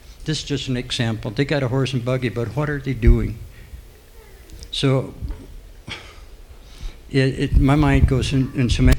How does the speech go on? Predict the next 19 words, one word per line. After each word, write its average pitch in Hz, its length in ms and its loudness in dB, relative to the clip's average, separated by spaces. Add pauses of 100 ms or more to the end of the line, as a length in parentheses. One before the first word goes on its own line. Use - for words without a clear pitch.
(160)
different - 240 0
directions. 120 560 2
You 123 80 4
know, 120 80 2
we 117 60 4
was 123 120 2
talking 123 340 2
about 117 220 0
wine. 113 260 2
They 120 100 2
didn't 117 240 0
drink 113 200 0
wine. 113 380 2 (400)
But 127 160 0
back 127 260 2
in, 120 220 2
in 117 220 2
Timothy, 139 580 2
uh, 113 100 4